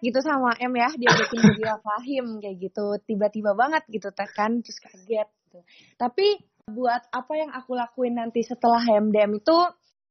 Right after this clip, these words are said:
Speaker 1: pasti aku bakalan fokus ke karir ya, karena nggak kerasa juga ya, berasa masih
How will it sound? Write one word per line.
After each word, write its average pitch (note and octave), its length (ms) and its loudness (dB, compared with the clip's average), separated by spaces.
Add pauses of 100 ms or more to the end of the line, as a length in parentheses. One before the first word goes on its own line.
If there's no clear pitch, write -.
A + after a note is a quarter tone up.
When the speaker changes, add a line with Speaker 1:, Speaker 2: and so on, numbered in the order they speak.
Speaker 1:
pasti B3 240 -4
aku D4+ 160 -4
bakalan A#3 480 -2
fokus A#3 400 -8
ke A3+ 480 0
karir G#3+ 320 -4
ya, A3+ 160 2 (160)
karena B3 480 -2 (960)
nggak C4 240 2
kerasa C4+ 380 -2
juga B3+ 180 0
ya, C#4+ 180 2 (200)
berasa A#3 340 0
masih A#3+ 400 -4